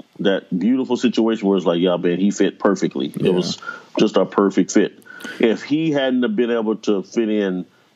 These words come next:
Speaker 1: or if it wouldn't work, if he couldn't work it out with his schedule and do the shows that he's been able to do and become a member, it, it would have got interesting for us, 'cause that, that list is short of,
Speaker 2: Mm-hmm.
Speaker 1: of guys like that.
Speaker 2: Mm-hmm.
Speaker 1: It's
Speaker 2: Yeah.
Speaker 1: just a short list, and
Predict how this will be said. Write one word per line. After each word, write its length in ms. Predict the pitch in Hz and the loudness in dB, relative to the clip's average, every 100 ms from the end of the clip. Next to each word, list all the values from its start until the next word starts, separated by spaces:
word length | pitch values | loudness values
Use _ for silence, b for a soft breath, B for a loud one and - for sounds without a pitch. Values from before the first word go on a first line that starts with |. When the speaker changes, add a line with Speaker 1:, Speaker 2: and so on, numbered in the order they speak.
| b b b b _ _ _ _ _ - | b b b b _ _ _ _ _ -4
Speaker 1:
or 240 | 127 113 98 | -2 0 -2
if 220 | 113 104 113 | -2 -2 0
it 60 | |
wouldn't 300 | 107 113 107 | 0 0 0
work, 220 | 107 110 | 0 -2
if 100 | 101 | -4
he 100 | 117 | -2
couldn't 180 | 110 104 | -2 0
work 140 | 104 107 | 0 0
it 80 | |
out 120 | 104 98 | 0 0
with 100 | 95 | -2
his 100 | 92 | -2
schedule 480 | 117 101 104 104 | -2 0 0 0
and 160 | 92 92 | 0 0
do 120 | 107 | -2
the 80 | 101 | -2
shows 300 | 95 101 98 | 0 0 0
that 120 | 95 | 0
he's 120 | 101 | 0
been 120 | 92 98 | 2 0
able 140 | 90 | 0
to 80 | 90 | -2
do 240 | 87 104 | 0 0
and 200 | 92 90 | -2 -2
become 300 | 90 104 104 | -2 -2 0
a 40 | 92 | 2
member, 440 | 107 113 90 85 - B B B B B B - - _ - | 2 2 0 -2 -8 B B B B B B -16 -18 _ -2
it, 100 | 107 104 95 | 0 0 0
it 60 | |
would 180 | 104 123 | 0 0
have 60 | 127 | 0
got 160 | 120 110 | 0 0
interesting 460 | 123 92 - 92 | -2 -6 -2 -2
for 140 | - 90 | 0 -2
us, 120 | 82 | -2
'cause 180 | - 85 | 0 0
that, 280 | 98 98 - | 0 -2 -2
that 160 | 110 | -2
list 280 | 107 123 131 | 0 0 0
is 80 | 98 | -4
short 360 | - 135 107 - _ | -2 0 0 -4 _
of, 120 | 92 113 | 0 0
Speaker 2:
Mm-hmm. 140 | 117 | 2
Speaker 1:
of 140 | 95 82 | 0 0
guys 320 | 98 92 90 | 0 0 0
like 200 | 90 85 | -2 0
that. 200 | - - _ - | -2 -4 _ -4
Speaker 2:
Mm-hmm. 320 | - 117 123 135 _ 92 | -2 0 -2 -6 _ -2
Speaker 1:
It's 140 | 90 | 0
Speaker 2:
Yeah. 40 | 98 | 0
Speaker 1:
just 200 | 101 98 | 0 -2
a 60 | |
short 280 | 92 110 104 | 0 0 2
list, 300 | 104 110 - | 0 0 0
and 320 | 92 90 87 | 0 2 -2